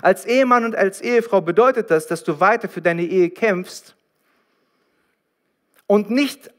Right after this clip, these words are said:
anfängst, Ausschau nach netterem Potenzial zu, äh, suchen. Also irgendwie, wenn man in einer Krise steht mit dem Menschen, ist irgendwie gefühlt, alle anderen sind immer netter.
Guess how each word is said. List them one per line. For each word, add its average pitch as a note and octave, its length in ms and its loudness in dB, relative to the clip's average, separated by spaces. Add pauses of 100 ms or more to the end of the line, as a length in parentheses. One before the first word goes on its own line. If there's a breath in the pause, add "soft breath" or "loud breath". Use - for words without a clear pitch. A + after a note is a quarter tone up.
anfängst, A3 540 0
Ausschau G3 460 2
nach F3 220 0
netterem F#3 460 2
Potenzial F3+ 720 0
zu, C3 400 -2
äh, B2+ 300 0
suchen. B2+ 440 -6 (1300)
Also E3+ 280 2
irgendwie, G#3 680 0 (160 loud breath)
wenn G3+ 160 4
man G#3 140 4
in G3+ 80 2
einer F#3 220 2
Krise A#3 400 -2
steht D3 540 -6 (180 soft breath)
mit E3 160 -2
dem E3 100 -2
Menschen, F3+ 360 -4
ist E3+ 120 -10
irgendwie G3 240 -2
gefühlt, G3 360 -6
alle F#3 220 0
anderen F#3+ 240 0
sind G3+ 140 -4
immer F#4 160 -2
netter. G2 340 -6